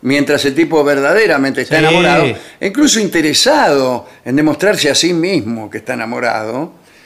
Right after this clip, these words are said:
Speaker 1: Eh, en ese caso, las personas que aman, eh, son muy entusiastas.
Speaker 2: Y sí, eh, se pierde el, alguna capacidad de raciocinio,
Speaker 1: Sí,
Speaker 2: de
Speaker 1: sí, sí,
Speaker 2: especulación.
Speaker 1: parece que quiere hacerse un tatuaje,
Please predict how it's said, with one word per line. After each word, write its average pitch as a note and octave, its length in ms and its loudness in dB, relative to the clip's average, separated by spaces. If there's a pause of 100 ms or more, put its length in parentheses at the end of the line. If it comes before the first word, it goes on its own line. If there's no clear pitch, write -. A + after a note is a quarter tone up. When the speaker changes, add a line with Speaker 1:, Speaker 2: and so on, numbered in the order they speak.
(140)
Speaker 1:
Eh, A2 520 -12 (280)
en A2+ 100 -6
ese D#3 260 -2
caso, D#3+ 460 0
las B2 120 -6
personas C#3+ 420 -4
que C3 140 -4
aman, D3+ 500 -2 (440)
eh, G#2 640 -12
son D3+ 240 0
muy D3 160 2
entusiastas. C3 920 -2 (120)
Speaker 2:
Y F3+ 140 0
sí, A3+ 220 2
eh, D3 260 2
se D3+ 140 -2
pierde G3 320 2
el, D3 60 -2 (120)
alguna E3 320 0
capacidad D#3+ 420 -2
de D3+ 140 0
raciocinio, D3 800 -2
Speaker 1:
Sí, D3 120 2
Speaker 2:
de D3 100 4
Speaker 1:
sí, B2+ 80 0
sí, - 80 0 (180)
Speaker 2:
especulación. C#3+ 720 0
Speaker 1:
parece G#2 180 -12
que G2+ 140 -14
quiere B2 200 -6
hacerse A#2 280 -6
un A2 80 -8
tatuaje, C3 880 -2